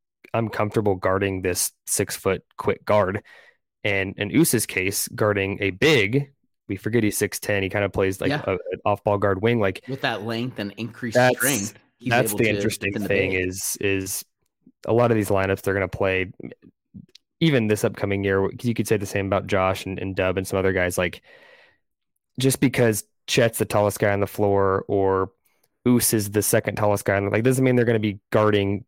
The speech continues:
Speaker 1: bigs or, or guards, and it's gonna change every possession. You can switch and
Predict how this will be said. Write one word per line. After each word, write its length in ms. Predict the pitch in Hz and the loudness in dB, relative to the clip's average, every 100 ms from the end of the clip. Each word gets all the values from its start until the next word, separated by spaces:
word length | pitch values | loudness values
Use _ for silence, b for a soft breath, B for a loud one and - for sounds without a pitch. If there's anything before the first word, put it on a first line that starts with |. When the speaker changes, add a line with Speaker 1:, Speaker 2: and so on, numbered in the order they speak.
| - | -2
Speaker 1:
bigs 520 | 101 92 95 98 - | 0 0 -2 -4 -4
or, 320 | - 95 92 - | -2 -2 -2 -2
or 140 | 98 | -4
guards, 480 | 90 101 120 104 98 | -2 2 4 4 2
and 80 | 101 | -2
it's 80 | 98 | -2
gonna 180 | 101 | -4
change 260 | 92 104 101 | -2 -2 0
every 120 | 101 | -2
possession. 460 | 95 95 95 - 95 | -2 0 0 -2 -4
You 80 | 90 | -6
can 160 | 90 | -6
switch 460 | - 120 120 107 - | -2 2 4 2 -2
and 200 | 92 | -4